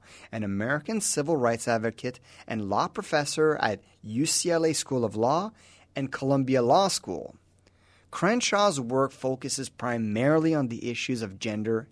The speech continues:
and race. She was the first scholar to use the word intersectionality and built the concept as a theory within feminist theory. Her nineteen ninety-one article, Mapping the Margins,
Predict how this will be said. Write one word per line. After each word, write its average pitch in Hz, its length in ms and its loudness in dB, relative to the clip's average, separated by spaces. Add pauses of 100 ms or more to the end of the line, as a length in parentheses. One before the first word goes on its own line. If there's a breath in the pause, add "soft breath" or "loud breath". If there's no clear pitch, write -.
(140)
and 117 260 -4
race. - 440 -10 (360 soft breath)
She - 180 2
was 190 200 4
the 151 60 -2
first 254 400 -4
scholar 233 420 0
to - 180 -6
use 139 220 2
the 143 100 0
word 113 400 2 (460 soft breath)
intersectionality 214 1080 2 (320 loud breath)
and 135 260 -2
built 202 260 2
the - 60 -6
concept - 540 -4
as 220 160 -2
a 240 80 0
theory 202 540 4
within 147 520 -2 (140)
feminist 131 800 -2
theory. - 580 -14 (680 loud breath)
Her 156 120 6
nineteen 226 460 2
ninety-one 202 440 2
article, 139 760 4 (400)
Mapping 147 540 -2
the 165 80 2
Margins, 95 680 -4